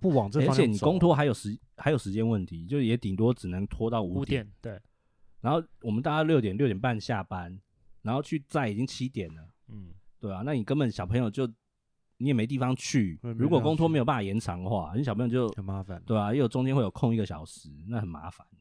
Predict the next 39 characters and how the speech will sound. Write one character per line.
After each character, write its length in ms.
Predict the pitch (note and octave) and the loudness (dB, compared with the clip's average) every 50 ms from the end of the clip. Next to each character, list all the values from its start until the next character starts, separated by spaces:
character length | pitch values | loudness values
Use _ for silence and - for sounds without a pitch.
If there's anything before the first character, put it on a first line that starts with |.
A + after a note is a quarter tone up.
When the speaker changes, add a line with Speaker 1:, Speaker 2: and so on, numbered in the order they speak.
| _ _ - | _ _ -12
Speaker 1:
嗯。 280 | A#2+ A#2 A2+ G#2+ G#2 | -10 -8 -8 -8 -8
Speaker 3:
对 100 | G2 - | -8 -8
啊， 80 | A#2+ A2+ | -8 -4
所 120 | - E3+ | 2 4
以 40 | D#3+ | 4
我 80 | D3 C#3+ | 4 6
就 180 | D#3 F3 E3+ | 6 6 8
说 180 | D3+ D#3+ D#3 D3+ | 8 8 8 8
台 120 | C#3 C#3+ | 8 8
湾 200 | D3 D#3+ E3 D#3+ | 8 8 8 6
其 120 | D3+ - C#3+ | 6 4 4
实 220 | C#3 C#3+ C3+ D3+ - - - - | 4 4 4 2 0 -4 -6 -2
养 200 | D3+ C3+ C3+ D3 | 0 0 2 4
小 160 | - C#3 A#2+ | 4 6 6
孩 80 | A#2 A#2 | 6 6
的 100 | A#2+ A2+ | 4 4
环 160 | A#2 A#2 A#2+ | 2 2 2
境 380 | B2+ C3+ C3 B2 B2 A#2 A2+ A2 - _ | 0 0 0 0 0 -2 -4 -6 -4 _
并 160 | - C#3 C3 | 2 2 4
不 80 | A#2+ C3 | 4 2
是 100 | A#2+ A#2+ | 2 2
很 100 | A#2 G#2+ | 2 2
友 160 | G#2+ G2 F2+ | 0 0 -2
善 240 | - - G#2 F#2 F#2 | -2 -4 -4 -4 -6
啊， 80 | F2+ | -6
所 160 | - - C3 | -2 2 2
以 200 | C3 B2 A#2 G#2+ - | 2 2 0 -2 -4
少 180 | - B2+ B2 | -4 -4 -4
子 140 | A2+ G#2+ A2 | -2 -2 -2
化 140 | A2 A#2+ A2 | 0 0 0
也 80 | G#2 G2 | -2 -4
只 120 | G2 G2+ | -6 -6
是 100 | G2+ G#2 | -8 -8
刚 220 | - - G2 G2 | -6 -8 -8 -6
好 220 | F2+ G2 G2+ G2 G2+ | -6 -8 -8 -8 -10
而 100 | G#2 G#2+ | -12 -14
已。 120 | A2+ G#2+ - _ _ _ _ | -16 -16 -18 _ _ _ _
对 100 | - G2+ | -16 -14
啊。 120 | F2+ F2 | -14 -14